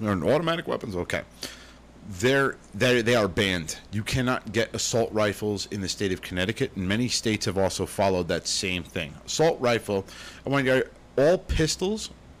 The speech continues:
or excuse me, all weapons in the state of Connecticut are semi-automatic, which basically means you pull the trigger once and one bullet comes out. You release, you squeeze again, another bullet comes out. Automatic or assault rifle would mean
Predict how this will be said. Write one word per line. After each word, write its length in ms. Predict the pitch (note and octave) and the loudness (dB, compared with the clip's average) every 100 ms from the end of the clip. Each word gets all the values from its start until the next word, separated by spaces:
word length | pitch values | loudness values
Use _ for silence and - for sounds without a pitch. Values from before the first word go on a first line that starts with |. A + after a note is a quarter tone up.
| - | -6
or 80 | G2+ | -4
excuse 220 | - G#2+ | -2 -4
me, 100 | F2 | -2
all 260 | G#2 B2 D#3 C3 | 2 4 2 2
weapons 480 | C3 F#2+ E2 D#2 - | 0 2 -4 -6 -6
in 100 | F#2 | -6
the 60 | |
state 240 | - A2 A2+ | -4 0 0
of 80 | |
Connecticut 380 | - A#2 F#2+ - | 0 -2 -2 -4
are 80 | G2+ | -4
semi-automatic, 760 | - G2+ G2 F#2+ F#2 F2 B1+ - - | -2 0 2 2 2 0 -4 -6 -8
which 240 | F2 - | -6 -4
basically 320 | F#2 F#2 C3 | -4 -4 -2
means 320 | G#2 G2 F2+ - - - - | -2 0 -2 -6 -14 -18 -10
you 100 | F#2+ | -4
pull 220 | - A#2+ | 0 2
the 100 | A2+ | 0
trigger 300 | - D#3 C3 | -2 -4 -4
once 320 | G2+ A#2+ B2 | 0 0 0
and 280 | D2+ G2+ F2 | -4 -4 0
one 280 | F#2+ G#2+ F#2 | 0 0 -2
bullet 340 | - G#2+ F#2+ - | 0 2 2 -4
comes 260 | G2 F2 | -6 -2
out. 160 | F2 - - - - - - - | -2 -4 -8 -20 -20 -20 -20 -12
You 120 | F2+ | -6
release, 640 | E2+ F#2 F#2 C3+ D#3+ - - - - - - | -2 -2 0 0 0 -4 -8 -16 -20 -20 -10
you 120 | F#2 | -4
squeeze 340 | E2 A2+ A2 G2+ | -2 0 0 0
again, 220 | A2 B2+ | 0 2
another 340 | C3 C#3 C#3 G#2 | 4 2 2 2
bullet 260 | F#2+ D#2 | 0 -2
comes 220 | - F#2 | -4 -6
out. 140 | D2 - - | -6 -6 2
Automatic 840 | C3 E3+ A#2+ A#2 D#3 F#2+ D2+ - - | 4 4 4 4 4 4 0 -6 -4
or 180 | G#2+ F2 | -2 0
assault 380 | D#2+ - C#3+ C3 | 0 2 0 0
rifle 500 | G#2+ F2 - E2 D#2+ - - | -2 -2 -4 -6 -6 -10 -14
would 260 | G#2+ A#2 E2+ | 0 0 2
mean 420 | G#2+ G#2+ G2 F2+ | 0 0 0 -2